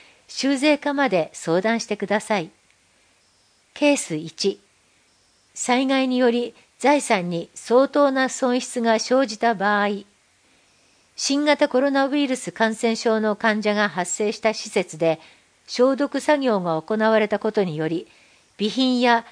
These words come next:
棚卸し資産を廃棄した場合。ケース二、本人または家族が病気にかかった場合、納税者本人または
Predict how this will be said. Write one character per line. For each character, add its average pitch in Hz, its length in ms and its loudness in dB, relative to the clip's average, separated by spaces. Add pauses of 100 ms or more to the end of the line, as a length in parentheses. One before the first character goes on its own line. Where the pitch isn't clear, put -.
(140)
棚 262 320 0
卸 269 340 0
し - 40 -8
資 294 140 -2
産 180 320 0
を 160 220 -2
廃 285 240 0
棄 202 180 -6
し - 80 -12
た 147 140 -4
場 165 340 -2
合。 180 200 -6 (1160)
ケ 302 200 4
ー 285 40 -2
ス 165 200 -6
二、 185 300 -4 (800)
本 277 300 0
人 190 240 -4 (200)
ま 185 120 -4
た 214 160 0
は 165 220 2 (240)
家 294 160 2
族 262 260 0
が 175 200 -2
病 226 220 2
気 262 140 -4
に 247 120 -4
か 226 120 -6
か 254 140 0
っ 277 100 -4
た 170 100 -2
場 156 340 -2
合、 185 200 -6 (1000)
納 240 240 4
税 277 180 4
者 269 200 -2
本 254 260 2
人 160 220 -6 (260)
ま 190 120 -2
た 220 140 2
は 175 200 2